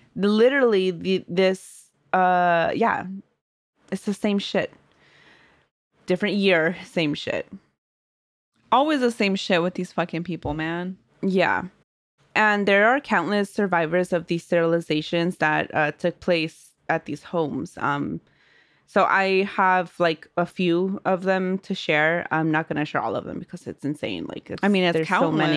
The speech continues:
Speaker 2: countless.
Speaker 1: Yeah, countless. Yeah. So, um, the first one I'm gonna talk about is Andrea and Sara Rosas Garcia. So at age nineteen,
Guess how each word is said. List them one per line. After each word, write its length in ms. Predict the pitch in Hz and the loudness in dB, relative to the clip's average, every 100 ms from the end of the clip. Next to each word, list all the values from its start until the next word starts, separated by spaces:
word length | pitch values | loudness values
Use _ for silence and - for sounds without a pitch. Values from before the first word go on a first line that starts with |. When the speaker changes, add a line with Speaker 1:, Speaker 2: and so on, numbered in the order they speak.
| 143 | -2
Speaker 2:
countless. 260 | 160 - - | -6 -12 -6
Speaker 1:
Yeah, 300 | 180 185 147 | -2 0 0
countless. 480 | 226 254 208 165 - | -2 0 0 -2 -6
Yeah. 240 | 185 185 160 - _ _ _ _ | -2 0 0 -6 _ _ _ _
So, 480 | - 233 220 208 147 | 0 4 4 4 2
um, 200 | 202 208 | 2 0
the 100 | 214 | 0
first 220 | 214 208 | -2 0
one 100 | 214 | 2
I'm 80 | 202 | 2
gonna 140 | 190 | 0
talk 180 | 190 175 | 0 -2
about 260 | 190 190 190 | 2 2 2
is 120 | 185 - | 0 -2
Andrea 560 | 185 175 165 160 170 | 0 2 2 4 2
and 240 | - 175 175 | 0 0 -2
Sara 640 | - 165 165 170 165 165 - 175 | 0 2 4 2 2 0 -4 -4
Rosas 380 | 165 180 180 - | -2 0 -2 -2
Garcia. 640 | 151 - - 147 85 185 - _ _ | -8 -6 -6 -2 -2 -4 -10 _ _
So 300 | - 214 208 | -2 0 0
at 160 | - 208 | 0 0
age 300 | 214 226 - | 0 -2 -2
nineteen, 720 | 277 262 220 - 226 190 165 | 0 0 -2 -2 0 0 0